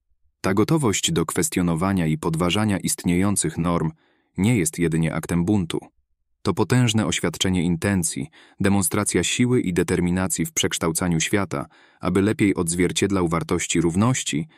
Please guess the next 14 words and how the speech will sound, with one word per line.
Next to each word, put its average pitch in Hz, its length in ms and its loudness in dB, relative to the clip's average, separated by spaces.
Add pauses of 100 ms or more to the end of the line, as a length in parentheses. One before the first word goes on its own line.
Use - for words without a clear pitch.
(180)
sprawiedliwości 92 1080 0 (200)
i 98 80 2
możliwości 90 640 0
D 80 220 0
L 78 80 -2
A 76 80 -6
wszystkich. - 600 -6 (840)
Kobiety 101 380 2
przez 85 220 0
pokolenia 95 500 0
były 90 220 2
pionierkami 90 640 0
tego 80 220 -2
wysiłku, 80 580 -2